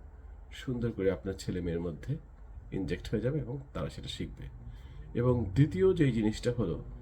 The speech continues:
ছেলে মেয়ের মা, তাকে শ্রদ্ধা করা, তাকে প্রচণ্ড পরিমাণে ভালোবাসা, এবং ভালোবাসাটা হৃদয় থেকে ভালোবাসা। তাতে ছেলে মেয়েরা শিখবে যে আমি এই যে মার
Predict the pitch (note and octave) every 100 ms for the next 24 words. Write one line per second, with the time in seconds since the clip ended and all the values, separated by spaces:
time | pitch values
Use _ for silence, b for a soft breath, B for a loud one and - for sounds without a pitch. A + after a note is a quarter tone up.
0 | B B - - - - A#2 D3 D3 C#3
1 | D#3+ - F2 F2 E2+ - - - - -
2 | - - - - - - - - - -
3 | - - - - - - - - C3+ C3+
4 | - - - - C#3+ C3 - - - -
5 | - - C#3 C#3+ - - - D3+ - F3
6 | D#3+ C3+ B2 - - F#2 E2 - - -
7 | - - - - - b b b b b
8 | b - C3+ D#3+ C#3 C3 C#3 C#3 C#3+ C3+
9 | B2 A#2 B2+ D#3+ E3+ A#2 F#2+ F2 E2 E2+
10 | - F#2 E2 - b b b b - -
11 | - - - C#3+ D#3+ - D#3+ D3 C#3+ B2+
12 | C3 - C#3 B2+ F2 D#2 - - - -
13 | - - - - - - - - A#2+ A2
14 | A2 D#3 D#3 D3 B2+ C3 A#2+ A#2